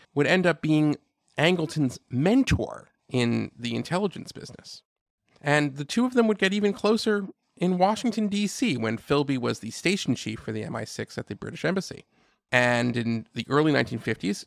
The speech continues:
Kim Philby came under suspicion for tipping off two other Soviet spies who defected to the U S S R in nineteen fifty-one before they were caught. And at the time, James Jesus Angleton vouched for his old friend Kim Philby.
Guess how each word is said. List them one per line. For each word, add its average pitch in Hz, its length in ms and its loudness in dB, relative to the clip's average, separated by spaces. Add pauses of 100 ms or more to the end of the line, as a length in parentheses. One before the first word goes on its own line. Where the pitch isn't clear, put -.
(100)
Kim 113 200 0
Philby 110 360 -8
came 123 340 -4
under 113 460 -2
suspicion 139 760 -2
for 113 320 -4
tipping 127 400 -2
off 117 300 -4
two - 220 -4
other 175 200 -2
Soviet 113 420 -8
spies - 460 -10
who - 80 -6
defected - 480 -4
to - 80 -10
the 107 120 -10
U 117 180 -4
S - 100 -10
S - 180 -10
R 113 240 -4
in - 180 -10
nineteen 107 280 -10
fifty-one 131 540 0 (500)
before 127 300 2
they 113 120 0
were - 140 -8
caught. - 600 2 (500)
And 120 640 0
at 117 180 2
the 127 80 -2
time, 202 680 2
James 113 280 0
Jesus 110 300 -6
Angleton 139 540 -6
vouched 214 520 4
for 143 200 -2
his 151 180 0
old 160 180 0
friend 120 320 0
Kim 131 240 -2
Philby. - 360 -4